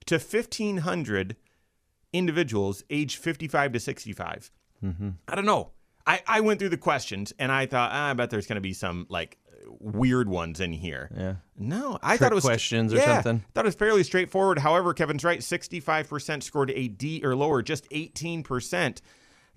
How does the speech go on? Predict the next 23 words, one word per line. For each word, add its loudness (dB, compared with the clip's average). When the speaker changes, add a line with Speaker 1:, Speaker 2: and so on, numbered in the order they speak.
Speaker 1:
got 0
a 0
B -2
or 2
an -2
A. 0
I 2
don't 0
know. 0
Like, -2
to 2
me, 2
that 2
was 4
surprising. 0
I 2
know 2
we've 4
got 2
a 0
gap -2
in -2
financial 0